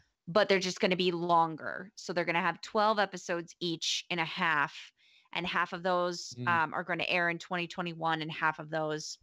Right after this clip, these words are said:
Speaker 1: twelve are gonna air in twenty twenty-two.
Speaker 2: Okay.
Speaker 1: Um, so yeah, so they just, they just made the announcement this week that they're, they're wrapping it up, um, and, and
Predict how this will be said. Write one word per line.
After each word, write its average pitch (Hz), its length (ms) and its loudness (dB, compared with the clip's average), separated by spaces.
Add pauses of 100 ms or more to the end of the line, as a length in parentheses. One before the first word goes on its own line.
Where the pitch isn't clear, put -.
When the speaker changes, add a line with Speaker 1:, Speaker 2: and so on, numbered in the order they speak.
Speaker 1:
twelve 156 380 2
are - 140 -2
gonna 156 260 -6
air 151 380 2
in 147 240 -2
twenty 147 320 -4
twenty-two. - 840 -8 (960)
Speaker 2:
Okay. 156 160 2
Speaker 1:
Um, 175 300 -4 (580)
so - 160 4
yeah, 190 160 6
so - 120 2
they 226 100 6
just, 220 220 -4
they 220 140 6
just 202 140 -4
made 190 180 2
the 190 60 2
announcement 160 420 -4
this 165 160 -10
week 160 200 -8
that 151 140 -6
they're, 147 400 0
they're 170 140 6
wrapping 151 380 2
it 127 100 -8
up, 69 280 -4 (320)
um, 156 320 0 (440)
and, 151 260 -2
and 156 280 -2